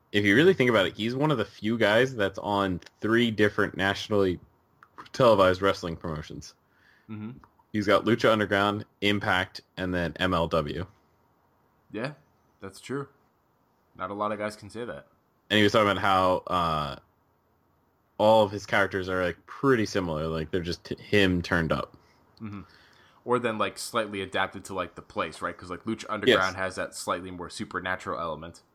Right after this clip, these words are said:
Speaker 1: Yeah.
Speaker 2: So you could turn on that up here versus then, like, uh, you know, just the differences in M L W and Lucha, or, uh, or Impact. Um, but then, despite their addition of Jeremiah Snake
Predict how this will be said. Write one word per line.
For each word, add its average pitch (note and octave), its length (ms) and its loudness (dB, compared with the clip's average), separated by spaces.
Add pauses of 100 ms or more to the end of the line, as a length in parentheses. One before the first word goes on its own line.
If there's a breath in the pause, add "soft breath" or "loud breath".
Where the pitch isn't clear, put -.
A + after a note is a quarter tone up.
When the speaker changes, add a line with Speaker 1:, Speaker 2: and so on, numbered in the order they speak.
(540)
Speaker 1:
Yeah. A#2 260 4
Speaker 2:
So - 120 -10
you F2 40 -8
could - 120 -12
turn F#2+ 180 -4
on F2 120 -8
that F2+ 180 -2
up F2 140 -8
here F2 360 -8 (540)
versus F#2+ 380 -6
then, F#2 220 -6
like, F2 240 -10
uh, D#2 260 -8 (360)
you F#2 100 -10
know, E2 40 -10
just E2 140 -16
the F#2 60 -12
differences F2 420 -16
in F#2 80 -14
M F#2 120 -10
L E2+ 120 -6
W E2+ 360 -8
and E2 100 -14
Lucha, E2+ 280 -14
or, E2+ 220 -8
uh, D#2 200 -12 (160)
or F#2+ 140 -12
Impact. E2+ 420 -14 (2000 soft breath)
Um, F2+ 320 -2
but - 160 -10
then, A2 400 -2
despite D3+ 460 0
their G#2+ 380 0 (140)
addition G2+ 400 -6
of F2 120 -8
Jeremiah F2+ 400 -4
Snake - 460 -12